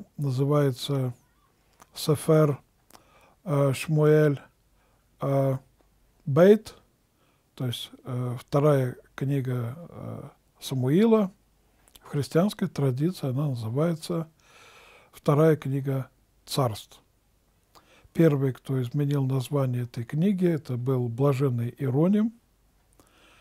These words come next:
Стридонский, который в своей, э, вульгате, он поменял как раз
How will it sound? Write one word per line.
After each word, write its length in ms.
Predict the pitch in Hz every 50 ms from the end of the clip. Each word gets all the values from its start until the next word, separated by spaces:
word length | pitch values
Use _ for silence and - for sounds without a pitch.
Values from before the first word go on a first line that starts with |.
| _ _ _ _ _
Стридонский, 880 | _ - - - 165 165 151 160 165 160 151 131 - - - 151 147 143 -
который 440 | - - 127 - 147 135 131 123 120 -
в 60 | -
своей, 500 | - - 139 135 131 131 123 117 113 - _ _ _
э, 240 | 120 120 113 113 113
вульгате, 840 | 117 113 113 127 131 131 120 151 175 202 196 - - 180 185 180 - - _ _ _ _ _ -
он 180 | 131 143 170
поменял 540 | 151 - - 127 117 117 110 117 127 139 139
как 220 | - - 104 -
раз 340 | - 123 123 123 120 - -